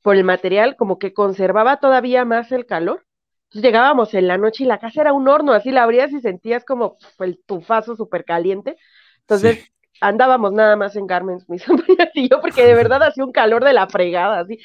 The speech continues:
Speaker 1: y me dormía yo con el ventilador así de frente, porque
Speaker 2: Sí, sí.
Speaker 1: Así que para
Speaker 2: Nosotros
Speaker 1: dormir
Speaker 2: nos,
Speaker 1: estaban cómodos.
Speaker 2: nos arremangábamos la, hasta bien arriba, nos subíamos la camisa, pero no nos lo sacábamos. Que es lo mismo. Eh,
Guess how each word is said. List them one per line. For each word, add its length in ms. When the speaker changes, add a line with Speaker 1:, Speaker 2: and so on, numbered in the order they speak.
Speaker 1:
y 220
me 180
dormía 340
yo 160
con 140
el 100
ventilador 540
así 200
de 120
frente, 340
porque 340
Speaker 2:
Sí, 440
sí. 240
Speaker 1:
Así 100
que 160
para 200
Speaker 2:
Nosotros 100
Speaker 1:
dormir 140
Speaker 2:
nos, 80
Speaker 1:
estaban 260
cómodos. 460
Speaker 2:
nos 140
arremangábamos 960
la, 280
hasta 400
bien 280
arriba, 680
nos 200
subíamos 540
la 160
camisa, 500
pero 160
no 140
nos 140
lo 80
sacábamos. 640
Que 80
es 60
lo 80
mismo. 400
Eh, 140